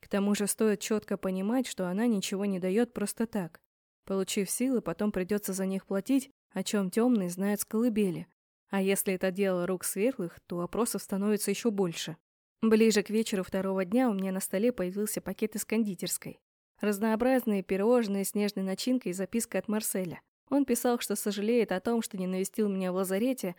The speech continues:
но был сильно занят. Конечно, получить сладости приятно, но мне сейчас хотелось иного. К тому же эльф ничего не делает просто так. Впрочем, я сегодня впервые обрадовалась тому, что сохранила визитку Марселя.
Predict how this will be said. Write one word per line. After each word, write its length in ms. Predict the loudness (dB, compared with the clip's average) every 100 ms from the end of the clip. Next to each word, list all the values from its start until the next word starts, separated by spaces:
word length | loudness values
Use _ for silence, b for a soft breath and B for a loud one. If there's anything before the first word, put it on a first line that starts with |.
| _
но 160 | 2
был 180 | 4 2
сильно 320 | 2 0 -2
занят. 400 | -4 -4 -6 -10 _ _ _
Конечно, 500 | 2 4 6 4 2
получить 400 | 4 2 2 -2
сладости 420 | 0 0 2 0 0
приятно, 640 | 0 2 2 0 -4 -4
но 300 | -6 -4 -2
мне 200 | 0 0
сейчас 380 | 0 -2 -2 -2
хотелось 440 | -4 -2 -2 0
иного. 400 | 0 0 -2 -8 -12 _ _ _ -10
К 20 |
тому 260 | 0 2 6
же 100 | 6
эльф 240 | 6 4
ничего 340 | 0 0 0
не 120 | 2 2
делает 320 | 2 0 -2
просто 280 | -4 -2 -2
так. 320 | -2 -8 -12 _ _ _ _
Впрочем, 420 | 0 0 2 0
я 180 | 2 0
сегодня 340 | 0 0 0
впервые 400 | 0 0 2 4
обрадовалась 500 | 4 2 0 -2 -4
тому, 280 | -2 0 0
что 160 | -2 -6
сохранила 480 | -6 -4 -2 0 0
визитку 420 | -2 -2 -4 -2
Марселя. 560 | 0 0 -2 -4 -8